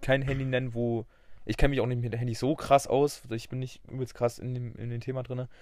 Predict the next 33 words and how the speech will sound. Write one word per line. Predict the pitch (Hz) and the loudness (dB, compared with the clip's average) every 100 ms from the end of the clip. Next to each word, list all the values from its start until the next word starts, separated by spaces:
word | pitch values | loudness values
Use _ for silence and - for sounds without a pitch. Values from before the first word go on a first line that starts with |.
| - - | -18 -2
dass | 117 | 0
ich | 113 | 4
sagen | 117 120 | 4 4
kann, | 123 110 | -2 -2
okay, | 110 123 135 | 0 2 4
äh, | - 110 107 | 4 2 0
in | 113 | 4
der | 117 | 4
Preisklasse | - 117 - 117 117 110 - - - - | 4 2 0 -2 0 -4 -6 -18 -20 -14
findet | - 127 113 | -4 -2 0
man | 113 | 0
das, | 113 120 - - | 2 0 -2 -2
äh, | 110 | -2
Handy, | 120 120 | 0 -2
was | 113 - | -2 -4
eventuell | 107 117 123 113 | -2 -2 0 0
bessere | 113 113 | 0 -2
Fotos | 110 117 113 | -6 -8 -6
macht. | 110 113 - - - - - | -4 -6 -6 -20 -20 -10 4
Aber | 110 117 | 6 6
ich | 117 - | 2 -2
kann, | 123 127 | -2 -2
glaub | 123 117 | 0 2
ich, | 113 | 0
sagen, | - 107 113 98 | 2 2 2 -2
es | 104 | -8
gibt | - 120 | -6 -4
auf | - - | -4 -2
jeden | 117 117 | -2 -2
Fall | 113 104 95 | -2 -2 0
in | 104 | -2
der | 104 101 | -4 -2
höheren | 131 147 135 127 127 123 | 0 2 2 0 -6 -8